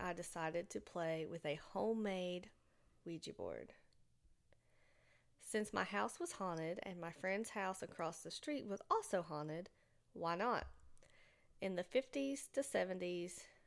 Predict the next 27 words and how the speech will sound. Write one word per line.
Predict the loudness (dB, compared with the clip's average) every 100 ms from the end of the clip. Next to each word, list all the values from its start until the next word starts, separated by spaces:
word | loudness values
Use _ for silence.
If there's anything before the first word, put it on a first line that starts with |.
| -4
there | 0
used | 0 0 0
to |
be | 2 6
a |
diner | 6 6 4 2 0 -2 -4 -10
slash | -12 -2 0 0 -2 -8 -4
motel | -2 0 0 2 2 2
with | 0 0
an | 0
in-ground | 0 0 0 0
pool | 0 2 2 0
in | -2
the | -4
back. | -2 -2 -2 -10 -18 _ -20 -20 -20 -20 -14 0
I | 2
made | 4 4 4 4 0 -2 -2
the |
board | 0 4 4 6 4 2 -2 -16 _ _ -2
out | 4 4 4
of | -2 -2
cardboard | -6 4 6 6 6 2 4 0 0
and | -2 -2
used | -2 -2
a |
piece | -2 -2 -2 -2 -2
of | 0 2 0